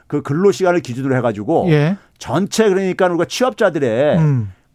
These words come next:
Speaker 1: 노동 시간 있잖아요.
Speaker 2: 그렇죠.
Speaker 1: 어떤
Speaker 2: 네.
Speaker 1: 사람은 일주일에 육십 시간 하는 사람도 있고,
Speaker 2: 예.
Speaker 1: 어떤 사람은 열일곱 시간만 하는 사람도 있고.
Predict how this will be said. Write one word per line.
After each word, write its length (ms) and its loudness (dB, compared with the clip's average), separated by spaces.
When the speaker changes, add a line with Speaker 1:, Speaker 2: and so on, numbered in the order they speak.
Speaker 1:
노동 220 2
시간 320 0
있잖아요. 500 -4
Speaker 2:
그렇죠. 480 0
Speaker 1:
어떤 240 0
Speaker 2:
네. 40 0
Speaker 1:
사람은 320 2
일주일에 260 0
육십 220 -6
시간 180 0
하는 100 -2
사람도 200 -2
있고, 440 -4
Speaker 2:
예. 220 2
Speaker 1:
어떤 200 0
사람은 200 0
열일곱 360 2
시간만 280 0
하는 100 0
사람도 220 -2
있고. 400 -2